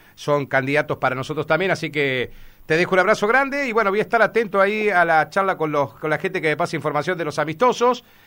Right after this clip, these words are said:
Pero bueno, desearte primero mucha suerte para el amistoso del día viernes con, con Unión de San Guillermo. Y bueno, estaremos confirmando más amistosos de Libertad si es que se concretan antes de la liga, ¿eh?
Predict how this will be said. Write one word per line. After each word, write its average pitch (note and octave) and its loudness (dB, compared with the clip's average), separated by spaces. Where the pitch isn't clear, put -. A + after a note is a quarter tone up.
Pero E3+ 2
bueno, F3 4
desearte E3 2
primero A3 2
mucha F#3 0
suerte E3+ -4
para D3+ 0
el C#3+ -2
amistoso D3 -4
del B2+ -6
día C3+ -2
viernes F3+ -4
con, A2+ -8
con B2 -8
Unión C#3 -6
de D#3 -6
San D3+ -4
Guillermo. G#3 0
Y D#3 -4
bueno, E3+ 0
estaremos E3+ -2
confirmando F3 -4
más F3 -4
amistosos E3 -6
de D#3 -2
Libertad D#3 -4
si E3+ -6
es D#3+ -8
que D#3+ -4
se D3+ -6
concretan D#3+ 0
antes D3+ -2
de C3 -2
la C#3 2
liga, A2+ -4
¿eh? D#3 -8